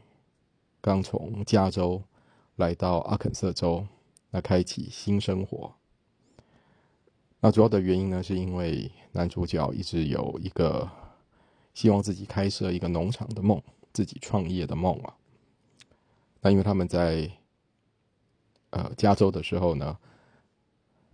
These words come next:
能够从事的工作就是在韩国的，韩国人的社区里面，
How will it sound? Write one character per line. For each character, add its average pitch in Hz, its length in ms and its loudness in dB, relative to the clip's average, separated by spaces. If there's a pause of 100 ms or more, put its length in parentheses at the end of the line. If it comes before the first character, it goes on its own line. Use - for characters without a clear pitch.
(2500)
能 101 120 6
够 98 160 6
从 85 220 -6
事 - 160 -4
的 90 80 2
工 90 240 0
作 85 240 0
就 78 180 -4
是 85 220 -4
在 73 420 -4
韩 90 280 0
国 82 260 0
的， 73 300 -4
韩 98 200 0
国 95 200 4
人 90 120 -2
的 110 80 -2
社 110 220 2
区 98 240 -2
里 95 140 -8
面， 95 280 0